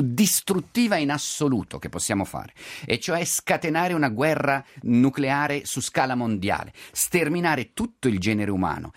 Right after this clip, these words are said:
e lasciare sulle rovine soltanto gli scarafaggi, fra cento milioni di anni ci saranno i successori degli scarafaggi che avranno edificato, cioè, s-, s-, avranno ripopolato il pianeta e forse avranno sviluppato una civiltà. Mi spiego. Eh,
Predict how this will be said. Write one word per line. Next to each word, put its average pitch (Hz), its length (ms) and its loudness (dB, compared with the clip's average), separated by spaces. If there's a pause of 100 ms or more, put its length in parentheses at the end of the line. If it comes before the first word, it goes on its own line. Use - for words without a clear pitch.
(120)
e - 120 0
lasciare 143 260 -4 (100)
sulle 131 300 -4
rovine 127 380 0
soltanto 143 640 -2
gli 98 100 -4
scarafaggi, 104 800 -4 (380)
fra - 140 -2
cento 98 400 -2
milioni 165 340 4
di 359 140 0
anni 156 320 -2
ci 320 120 -2
saranno 101 440 0
i 220 40 4
successori 165 640 -2
degli 302 180 2
scarafaggi - 640 -4
che 269 140 -2
avranno 208 560 2 (140)
edificato, 139 720 -2
cioè, 127 160 -4
s-, - 100 -8
s-, - 160 -6
avranno 113 360 0
ripopolato 120 640 0
il - 40 -6
pianeta - 380 -2
e 302 40 -4
forse 127 300 -4
avranno 110 240 -2
sviluppato 107 460 -2
una 98 100 -2
civiltà. - 460 -10
Mi 107 100 0
spiego. 98 340 -2 (460)
Eh, 123 240 0